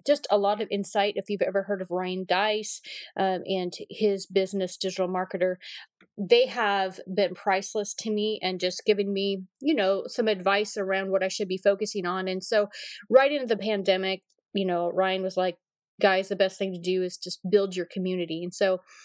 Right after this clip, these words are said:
I really put a lot of my finances into building my social media, started a brand new YouTube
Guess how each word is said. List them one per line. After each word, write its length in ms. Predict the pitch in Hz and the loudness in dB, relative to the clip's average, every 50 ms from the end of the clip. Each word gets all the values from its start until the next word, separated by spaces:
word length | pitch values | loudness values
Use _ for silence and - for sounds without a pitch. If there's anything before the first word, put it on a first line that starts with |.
| - - - - | -20 -20 -2 4
I 80 | - 214 | 4 4
really 280 | 220 220 240 240 240 247 | 6 6 4 2 2 0
put 160 | - 247 214 | 0 2 2
a 60 | 208 | 2
lot 200 | 196 196 196 202 | 2 2 0 0
of 60 | 202 | -2
my 120 | 196 190 190 | -2 -4 -2
finances 680 | - 202 196 202 208 226 233 226 - 247 226 202 - - | -2 -2 0 0 0 -2 -4 -2 -2 -2 -2 -2 -4 -4
into 520 | - 208 196 - - 196 185 185 185 180 175 - 190 _ - | -4 -4 -4 -2 -4 -4 -2 -2 -2 -4 -4 -8 -12 _ 4
building 300 | 208 202 202 202 214 208 | 4 4 4 2 -2 -2
my 100 | 196 190 | -2 -4
social 380 | 190 - 196 185 185 - 202 | -2 -2 -2 -2 -2 -2 -2
media, 420 | 190 185 185 180 185 185 190 185 190 185 _ _ _ _ _ _ _ _ _ _ - - - | -2 -2 -2 -2 0 0 0 0 -2 -8 _ _ _ _ _ _ _ _ _ _ -16 -8 -6
started 400 | - - 226 220 214 233 214 208 | -2 0 0 2 2 2 2 0
a 80 | 202 | 0
brand 260 | 196 196 196 190 196 202 | 2 2 2 2 2 0
new 160 | 196 202 196 | -2 -2 -2
YouTube 380 | 190 190 190 190 - 214 185 | -2 -4 -6 -4 -4 -4 -4